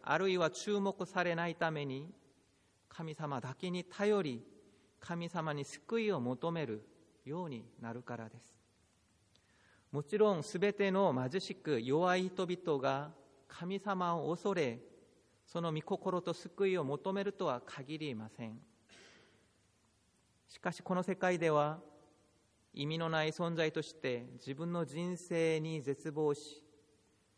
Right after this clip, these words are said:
苦しみ、悲しむ、この世界から見捨てられた者たちを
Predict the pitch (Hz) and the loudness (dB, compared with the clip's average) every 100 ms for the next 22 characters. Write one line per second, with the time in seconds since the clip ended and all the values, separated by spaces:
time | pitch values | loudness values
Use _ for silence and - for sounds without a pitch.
0 | - 180 180 180 151 135 120 127 - - | -2 2 2 0 -2 -2 -4 -8 -18 -12
1 | 170 165 156 - 135 117 113 - _ _ | -4 -2 -2 -2 -4 -4 -6 -14 _ _
2 | _ _ _ _ - - 208 214 220 214 | _ _ _ _ -8 0 2 2 4 6
3 | 202 202 - - 160 151 147 156 185 175 | 6 2 -8 2 4 4 2 0 4 4
4 | 160 156 131 147 175 196 190 123 127 127 | 4 2 0 0 0 0 -2 -2 -2 -2
5 | 113 | -6